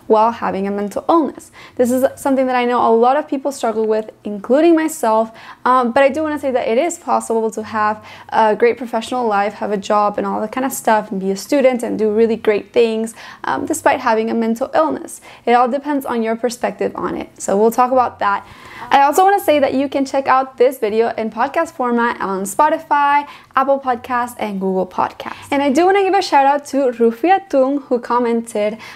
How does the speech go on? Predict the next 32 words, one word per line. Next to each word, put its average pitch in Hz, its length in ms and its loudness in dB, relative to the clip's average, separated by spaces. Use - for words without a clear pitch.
um, 220 200 2
and 233 100 4
asked 294 200 0
for 285 80 -4
me 254 300 0
to 262 120 0
make 240 160 0
a 220 40 4
video 247 360 2
about 196 420 -4
this, 208 280 -4
about 190 200 -4
how 240 420 0
a 226 80 0
bipolar 269 420 2
person 262 300 -4
could - 140 -10
have 220 460 -4
a 214 140 -2
more 233 220 -2
stable 226 680 2
professional 320 540 0
life 294 440 2
and 220 300 -2
a 214 40 -6
life 214 340 -4
as 214 140 -6
a 214 60 -8
student 214 440 -2
in 214 100 -4
a 202 40 -4
university. 196 720 -2